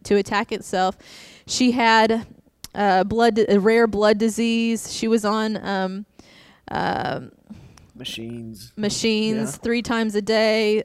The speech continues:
Speaker 1: thirty days, trying to fix her blood. Nothing was working. Um, during this time, she was in really ba-, bad shape. She was near death.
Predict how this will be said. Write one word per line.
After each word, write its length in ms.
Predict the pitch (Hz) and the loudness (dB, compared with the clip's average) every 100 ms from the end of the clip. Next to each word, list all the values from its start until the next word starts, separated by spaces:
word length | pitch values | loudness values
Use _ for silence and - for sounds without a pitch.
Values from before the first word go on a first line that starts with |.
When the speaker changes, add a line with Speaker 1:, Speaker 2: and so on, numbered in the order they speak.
| - | -2
Speaker 1:
thirty 360 | 226 226 233 214 | 0 0 0 0
days, 420 | 214 208 214 233 | 0 2 0 0
trying 240 | 226 214 | -2 -2
to 80 | 220 | -2
fix 280 | 214 208 - | -2 -4 -4
her 120 | 208 | -2
blood. 320 | 208 214 214 | 0 2 2
Nothing 320 | 208 208 226 | 0 -2 -2
was 160 | 202 196 | -2 0
working. 520 | 208 208 208 208 208 - - - - - - | 0 -2 -4 -8 -8 -12 -20 -20 -20 -14 -2
Um, 360 | 220 220 220 | 2 4 2
during 280 | 220 240 233 | 4 4 4
this 160 | 214 - | 2 0
time, 300 | 226 220 220 | -2 0 0
she 140 | 233 | 0
was 100 | 202 | 0
in 60 | 202 | 0
really 220 | 208 208 | 2 2
ba-, 260 | 202 202 | 2 0
bad 200 | 190 202 | 0 0
shape. 440 | 208 240 226 220 202 | 0 0 2 2 0
She 140 | 226 | 0
was 120 | 214 | 0
near 220 | 214 208 202 | 2 0 0
death. 560 | 214 214 220 226 - | 0 2 0 -2 -12